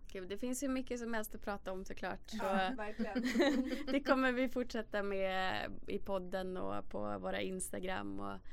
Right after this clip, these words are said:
Speaker 1: eh, ja, hur når man er också om man, eh, är nyfiken på att ta kontakt med er?
Speaker 2: Precis, vi har ju en, eh, en webbplats som alla andra på work in progress punkt works.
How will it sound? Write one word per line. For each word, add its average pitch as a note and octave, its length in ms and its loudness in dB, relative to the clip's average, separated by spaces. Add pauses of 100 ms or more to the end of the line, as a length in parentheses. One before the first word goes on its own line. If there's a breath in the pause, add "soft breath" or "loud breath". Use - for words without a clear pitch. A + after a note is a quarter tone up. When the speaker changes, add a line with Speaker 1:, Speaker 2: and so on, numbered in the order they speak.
(380 loud breath)
Speaker 1:
eh, F3+ 440 -2 (440)
ja, G3+ 280 -2 (160)
hur G#3 320 4
når G#3+ 220 2
man G#3 200 -2
er A3 360 -4 (100)
också - 440 -4
om G2 160 -4
man, G2+ 280 -6
eh, - 280 -4 (260)
är G#3 40 -6
nyfiken G3 480 -4
på - 140 -6
att - 160 -8
ta G3 80 -8
kontakt G3 420 -6
med G#3 140 -2
er? G3 40 -6 (240)
Speaker 2:
Precis, C4 340 -4
vi A#3+ 80 -2
har C#4+ 140 -4
ju C#4 80 -4
en, B3+ 220 -2
eh, A3+ 560 -4
en A3+ 60 -6
webbplats A3+ 520 -4
som B3 120 0
alla A3 160 0
andra G#3 260 -4 (220)
på A#3+ 100 -6
work G#3+ 200 -6
in G#3+ 120 -10
progress G#3 380 -6 (420)
punkt G3+ 340 -6
works. - 480 -6